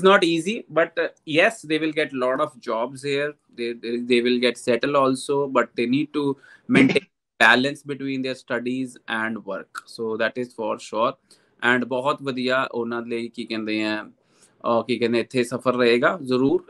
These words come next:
And ਬੜਾ ਇੰਟਰਸਟਿੰਗ ਹੈ, ਕੈਨੇਡਾ 'ਚ ਬਹੁਤ ਵਧੀਆ country ਹੈ। And ਜ਼ਰੂਰ students ਨੂੰ ਕਹੋ ਕਿ, ਅਹ, ਇਹ ਜ਼ਰੂਰ ਅੱਛੀ ਪੜ੍ਹਾਈ ਕਰਕੇ ਆਉਣ ਔਰ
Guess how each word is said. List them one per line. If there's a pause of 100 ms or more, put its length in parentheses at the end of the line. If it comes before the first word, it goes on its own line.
And
ਬੜਾ
ਇੰਟਰਸਟਿੰਗ
ਹੈ,
ਕੈਨੇਡਾ
'ਚ
ਬਹੁਤ
ਵਧੀਆ
country
ਹੈ। (720)
And
ਜ਼ਰੂਰ
students
ਨੂੰ
ਕਹੋ
ਕਿ, (180)
ਅਹ,
ਇਹ
ਜ਼ਰੂਰ
ਅੱਛੀ
ਪੜ੍ਹਾਈ
ਕਰਕੇ
ਆਉਣ
ਔਰ